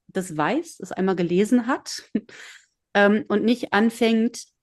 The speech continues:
dieses Bild, was er privat gekauft hat, um es sich in, in seine Wohnung zu hängen, plötzlich,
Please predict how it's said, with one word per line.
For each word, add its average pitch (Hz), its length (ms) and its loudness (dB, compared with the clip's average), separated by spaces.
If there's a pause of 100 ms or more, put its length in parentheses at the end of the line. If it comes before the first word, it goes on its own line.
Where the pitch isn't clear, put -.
(440)
dieses 220 300 -2
Bild, 262 240 0
was 226 140 -2
er 208 80 -4
privat 196 420 -2
gekauft - 400 0
hat, 247 160 -2
um 196 160 0
es 196 100 -4
sich 208 200 -8
in, 185 260 0
in 180 240 0
seine 170 300 -2
Wohnung 240 320 0
zu 240 120 -8
hängen, 208 340 0
plötzlich, 196 720 -4